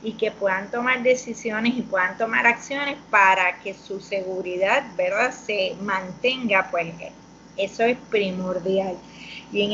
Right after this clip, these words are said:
esta población, ¿verdad?, si, si tienen síntomas activos donde están, eh, donde están fuera del contacto con la realidad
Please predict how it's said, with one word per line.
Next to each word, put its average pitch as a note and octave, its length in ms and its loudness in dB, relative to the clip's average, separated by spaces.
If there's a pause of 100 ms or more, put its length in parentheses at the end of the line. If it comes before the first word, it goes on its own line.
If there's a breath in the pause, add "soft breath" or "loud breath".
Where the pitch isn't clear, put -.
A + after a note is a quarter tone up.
(120)
esta - 260 0
población, C#4 1000 4
¿verdad?, G3 340 4
si, A3 380 -10
si A3+ 240 -10
tienen G#3+ 400 -2
síntomas C4 640 0
activos C4 580 0
donde F#3+ 300 -2
están, G3 640 -2
eh, G#3 800 0
donde G3 240 0
están G3+ 320 0 (100)
fuera G#3 220 6
del G#3+ 140 2
contacto A#3+ 640 2
con A#3+ 200 2
la A#3 100 4
realidad B3 560 2